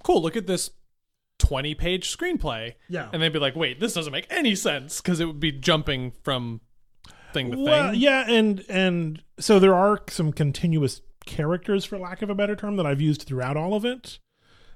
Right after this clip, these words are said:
Speaker 2: um, just to have names to put on dialogue.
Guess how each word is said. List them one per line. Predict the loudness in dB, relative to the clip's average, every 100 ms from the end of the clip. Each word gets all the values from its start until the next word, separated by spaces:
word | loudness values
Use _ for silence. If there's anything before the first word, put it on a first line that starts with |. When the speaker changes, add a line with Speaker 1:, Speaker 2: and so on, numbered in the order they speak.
| -10
Speaker 2:
um, | -2 -2 0 -2 -4 -4
just | -6 -4
to | -6
have | -2 -2 -2
names | -4 -2 -4
to | -4
put | -2 -2
on | -2
dialogue. | -2 -2 -4 -4 -6